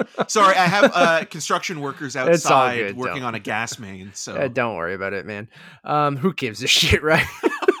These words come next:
Speaker 2: Um, I just found this to be like, um,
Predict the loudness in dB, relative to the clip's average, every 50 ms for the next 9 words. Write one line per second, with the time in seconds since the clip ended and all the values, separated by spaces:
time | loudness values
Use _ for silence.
0 | -2 -2 4 4 2 2 2 -6 -8 -8 -8 -8 -10 -12 -12 -12 -4 2 4 6
1 | 8 8 8 8 6 4 2 2 -2 -2 -4 -6 -8 _ _ _ _ _ _ _
2 | _ _ _ _ _ _ _ _ 0 4 4 4 6 6 4 4 2 2 6 6
3 | 8 8 6 6 4 2 2 2 0 -2 -2 -2 0 2 2 4 6 6 6 6
4 | 6 2 0 -4 -2 0 2 2 4 4 2 0 -2 -4 -6